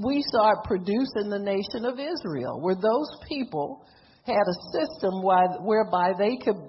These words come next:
live in a realm of, of righteousness through the law. And so God honored that. As long as they did it, he honored it, and they, they produced great things. You know, they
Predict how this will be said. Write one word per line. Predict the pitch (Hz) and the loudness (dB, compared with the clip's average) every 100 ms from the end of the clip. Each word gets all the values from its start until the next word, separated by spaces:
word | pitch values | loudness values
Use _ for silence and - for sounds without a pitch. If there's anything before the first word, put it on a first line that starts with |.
| - | -8
live | 196 247 277 | -4 0 0
in | 233 | 0
a | 196 | -2
realm | 185 202 202 202 | -2 0 0 0
of, | - 170 160 - - | 0 -2 -2 -6 0
of | 156 156 147 | 2 2 0
righteousness | 185 226 269 - 190 - 147 139 160 - - - _ _ _ _ _ _ - | 2 2 -2 -4 -4 -6 -6 -4 -4 -6 -18 -20 _ _ _ _ _ _ -2
through | 226 240 | 0 4
the | 214 | 4
law. | 214 226 240 131 - - _ _ _ _ _ - | 4 4 4 0 -6 -16 _ _ _ _ _ -2
And | 196 196 220 | 0 0 0
so | 185 180 | 0 2
God | 185 202 233 220 - 185 | 2 4 2 -2 0 4
honored | 233 294 240 202 | 6 6 4 6
that. | 156 139 | 4 4
As | 147 | 2
long | 165 202 240 262 | 0 2 2 0
as | 196 | -2
they | 185 156 | -4 -4
did | 185 214 | -2 0
it, | 240 214 | -2 -4
he | 185 160 | -6 -4
honored | 175 214 233 233 | 0 0 2 2
it, | 233 226 - - - - | 2 0 -4 -20 -18 -2
and | 180 175 | 0 4
they, | 170 165 147 135 | 4 4 0 2
they | 175 165 - | 4 4 0
produced | 175 143 - 226 247 - - | -6 -6 0 0 0 -4 -4
great | 175 170 - - - | 2 2 0 -4 0
things. | 247 247 247 240 - - - - | 2 2 -2 -4 -6 -12 -10 -6
You | 208 233 | -2 2
know, | 196 190 160 156 - | 4 2 0 -8 -2
they | 208 | 0